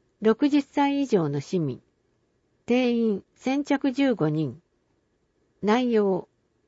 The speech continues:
ライン、スマホ決済等の基本操作。申し込み、電話または直接、芦原多世代交流センター。電話、六三七の二四二二。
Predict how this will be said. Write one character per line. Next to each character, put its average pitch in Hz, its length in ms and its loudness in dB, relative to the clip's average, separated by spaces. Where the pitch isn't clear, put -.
ラ 220 180 2
イ 262 180 -2
ン、 214 220 -2
ス - 200 -8
マ 285 120 0
ホ 277 160 -4
決 294 240 -2
済 190 300 0
等 180 240 0
の 147 200 -4
基 208 140 -4
本 269 240 -2
操 214 240 -2
作。 - 240 -12
申 247 180 2
し - 120 -12
込 220 140 -2
み、 196 220 -2
電 262 300 2
話 262 280 -2
ま 214 160 -2
た 269 160 0
は 196 120 2
直 - 260 -6
接、 - 520 -2
芦 226 300 -2
原 269 280 0
多 247 100 2
世 277 140 -4
代 262 280 0
交 254 200 2
流 254 200 2
セ 247 200 0
ン 185 80 0
タ 147 120 -4
ー。 - 1000 -10
電 214 240 2
話、 185 220 -2
六 208 280 0
三 285 420 -2
七 220 320 0
の 147 240 -2
二 285 400 0
四 185 360 -2
二 233 240 0
二。 202 340 -2